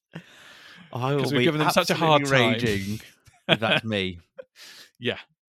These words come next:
Speaker 2: yeah. That's the forfeit. It's a
Speaker 1: Yeah.
Speaker 2: good one. And I'm now terrified 'cause I'm already one down, one point down.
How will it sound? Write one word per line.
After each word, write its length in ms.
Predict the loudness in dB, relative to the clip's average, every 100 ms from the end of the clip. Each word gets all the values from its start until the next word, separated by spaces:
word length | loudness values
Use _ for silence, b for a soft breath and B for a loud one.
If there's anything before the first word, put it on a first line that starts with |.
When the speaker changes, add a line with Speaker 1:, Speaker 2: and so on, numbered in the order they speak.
| _
Speaker 2:
yeah. 180 | -14 -12 -16 _ _ _ b b b
That's 180 | -8 -8
the 80 | -12
forfeit. 420 | -12 -14 -14 -16 -18 _ _ _ _ _ _ _ -8
It's 140 | -6
a 40 |
Speaker 1:
Yeah. 40 | -6
Speaker 2:
good 100 | -8
one. 200 | -10 -12 _ _ _ -10
And 320 | -8 -8 -10
I'm 200 | -10 -8
now 140 | -8
terrified 520 | -8 -8 -8 -10 -16 -14
'cause 120 | -16
I'm 120 | -12
already 320 | -10 -8 -6
one 240 | 0 2 2
down, 400 | 0 0 -4 -10 _ _ -14
one 160 | -12
point 220 | -10 -12 -10
down. 300 | -10 -10